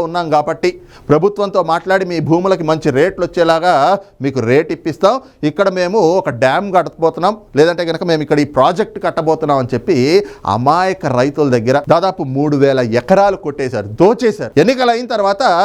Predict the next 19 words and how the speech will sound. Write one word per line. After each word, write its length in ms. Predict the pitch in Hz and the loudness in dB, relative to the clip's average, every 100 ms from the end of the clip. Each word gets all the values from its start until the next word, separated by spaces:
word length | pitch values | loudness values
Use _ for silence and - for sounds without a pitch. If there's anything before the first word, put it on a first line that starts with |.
| 233 - - 139 | 0 -4 -4 0
అదేమిటండి 460 | 208 247 240 226 247 | 2 0 -2 -4 -4
ఇక్కడ 120 | 208 214 | -2 -2
ఏదో 100 | 202 | 2
ప్రాజెక్ట్ 340 | 185 226 - 226 | 0 0 -8 -6
కడతామన్నారు, 540 | 226 220 226 220 226 240 | -6 -2 -2 0 0 2
మాకు 120 | 196 147 | 0 0
డబ్బులు 220 | 160 226 226 | 0 0 0
ఇప్పిస్తామన్నారు, 640 | 233 214 226 220 220 240 233 - 147 | -4 -4 0 0 2 2 0 -4 -6
ఇంతకాలం 400 | 175 233 240 240 233 | -4 2 2 2 -6
అయిపోయింది, 320 | 226 220 233 202 | -6 -4 0 0
మా 60 | 147 | 4
భూములు 320 | 190 240 254 240 | 2 2 0 0
అయినా 120 | 233 214 | -2 -2
సరే 100 | 226 214 | -2 -2
మాకు 100 | 170 190 | 0 -2
వెనక్కి 200 | 226 214 | -2 -2
ఇచ్చేసేయండి 480 | 220 208 208 196 190 | -2 0 -2 2 0
అంటే 180 | 170 247 156 175 226 - _ _ - | 2 2 4 4 0 -6 _ _ 0
వాళ్ళకి 260 | 123 156 | 0 0